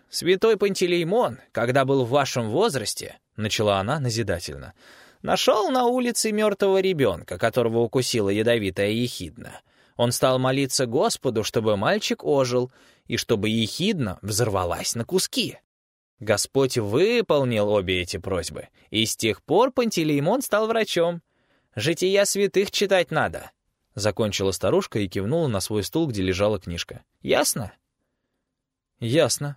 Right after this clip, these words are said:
сказали мы с Дженни, переглянувшись. "А мученик Пантелеймон",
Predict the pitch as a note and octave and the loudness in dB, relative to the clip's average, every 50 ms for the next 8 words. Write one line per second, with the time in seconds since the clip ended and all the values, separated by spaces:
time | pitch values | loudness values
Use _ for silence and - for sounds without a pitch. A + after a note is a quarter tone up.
0 | _ _ _ - - - A2+ G#2 G#2+ G#2+ G2+ G2+ F#2+ G2 G2 F#2 G2 A#2 D3 D3+ | _ _ _ -12 -6 -4 -2 0 2 2 2 0 0 -2 -2 -2 -2 -2 -2 -2
1 | B2+ G#2 F2 F2+ _ _ - G#2+ G#2 A2+ G#2 A2 A2+ A2+ F#2+ E2 - - - - | -4 -6 -8 -10 _ _ -4 -2 -2 0 0 0 0 -2 -2 -4 -6 -10 -12 -10
2 | - - - _ _ _ _ _ _ _ _ _ _ _ _ _ _ _ _ _ | -12 -12 -14 _ _ _ _ _ _ _ _ _ _ _ _ _ _ _ _ _
3 | _ _ _ _ _ _ _ - - D3 D#3+ F3 F#3+ G3+ F#3+ - F#3 E3+ E3+ E3 | _ _ _ _ _ _ _ -4 0 0 2 2 2 2 0 0 -2 -2 -4 -4
4 | - - E3 D#3 C#3+ - C#3+ B2+ B2+ C3 B2+ B2+ E3+ B3+ G#4+ F4 F3+ G#2 | -2 -2 -2 -2 0 0 0 2 2 2 0 0 0 -2 -2 -2 -4 -8